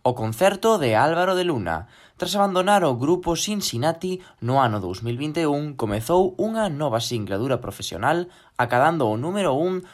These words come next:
dos corenta principales e máis de cinco millóns de reproducións en Spotify,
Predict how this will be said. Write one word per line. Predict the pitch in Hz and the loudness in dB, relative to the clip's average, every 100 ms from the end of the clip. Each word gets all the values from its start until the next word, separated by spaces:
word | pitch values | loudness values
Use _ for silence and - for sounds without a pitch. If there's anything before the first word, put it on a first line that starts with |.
| _ | _
dos | 117 117 | -6 -6
corenta | - 107 127 120 | -4 -2 -2 -4
principales | 110 110 123 131 95 87 - - - - | -6 -8 -4 -2 -2 -6 -12 -18 -14 -2
e | 123 | 0
máis | 117 156 202 180 | 2 2 0 -2
de | 139 | -4
cinco | 127 - 196 208 208 | -4 -4 -2 -2 -2
millóns | 139 113 98 101 | 0 0 0 -4
de | |
reproducións | 95 92 92 87 - 139 156 147 | -8 -8 -8 -8 -4 -4 -4 -6
en | 113 | -6
Spotify, | - 139 131 127 55 52 | -4 -6 -4 -6 -6 -8